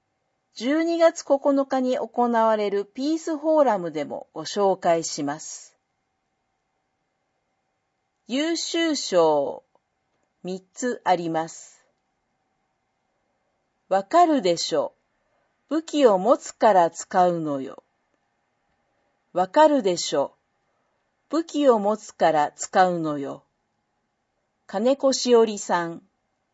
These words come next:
選考理由。まさにその通りです。川柳らしいひねり方だと思いました。など。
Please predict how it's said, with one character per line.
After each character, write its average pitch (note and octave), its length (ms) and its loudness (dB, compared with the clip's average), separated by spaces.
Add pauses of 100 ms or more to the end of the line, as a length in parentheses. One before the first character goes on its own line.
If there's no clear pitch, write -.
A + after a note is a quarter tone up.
(1160)
選 C#4 320 -2
考 C#4 320 2
理 B3+ 200 -4
由。 C#3+ 380 -6 (1080)
ま B3 200 -2
さ E4 160 -2
に C4 120 2
そ G#3 140 -4
の F#3+ 140 2
通 F3+ 260 0
り D3 100 -6
で C#3+ 160 -14
す。 - 400 -20 (760)
川 C#4+ 420 0
柳 C#4+ 260 0
ら C#4 140 4
し C4+ 300 -4
い - 20 -8
ひ G3 180 -6
ね G3+ 100 -2
り A3+ 140 -4
方 A3+ 240 -2
だ E3 160 -2
と - 140 -6
思 D#3+ 280 -6
い D#3+ 80 -6
ま D#3 140 -6
し - 160 -12
た。 - 240 -14 (800)
な F#3+ 180 -2
ど。 C#3 240 -8